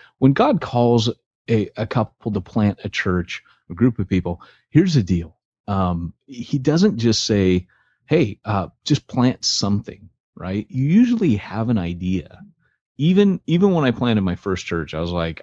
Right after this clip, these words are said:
"I want to plant a church that's for lost people." And so often in the church, we do things that are for Christians. And too many churches right now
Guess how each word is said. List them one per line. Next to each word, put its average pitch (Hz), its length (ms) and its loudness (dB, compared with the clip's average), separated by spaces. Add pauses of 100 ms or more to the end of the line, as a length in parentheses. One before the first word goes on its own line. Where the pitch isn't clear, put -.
(140)
"I 117 480 2
want 104 540 2
to 101 140 -2
plant 87 460 -2
a 95 120 -4
church - 640 -6 (540)
that's 98 240 2
for 110 180 0
lost 90 340 -2
people." - 400 -8
And 120 160 2
so 262 200 0
often 226 260 -2
in 143 80 2
the 113 80 2
church, 110 320 -2
we 101 80 -2
do 139 240 2
things 82 560 -2 (420)
that 92 520 0 (580)
are 113 180 2
for 110 280 -2
Christians. - 840 -6 (220)
And 98 420 0
too 165 280 4
many 220 240 6
churches 92 500 -4
right 87 380 -2
now 82 420 -6